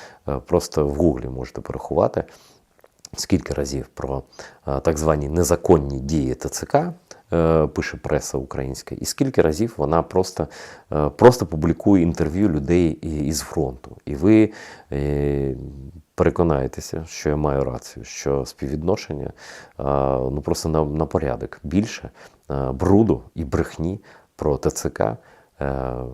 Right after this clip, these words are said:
і це абсолютно зрозуміло, ко-, кому на користь. І, е, я не знаю,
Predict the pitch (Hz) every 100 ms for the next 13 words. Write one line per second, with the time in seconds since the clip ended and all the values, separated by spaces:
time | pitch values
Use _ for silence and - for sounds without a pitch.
0 | - 80 - - 85 - 87 85 82 71
1 | 73 80 80 82 71 - - 73 65 78
2 | 69 64 - - - - - - 78 76
3 | - - - _ - 71 69 69 69 69
4 | 90 95 87 82 69 62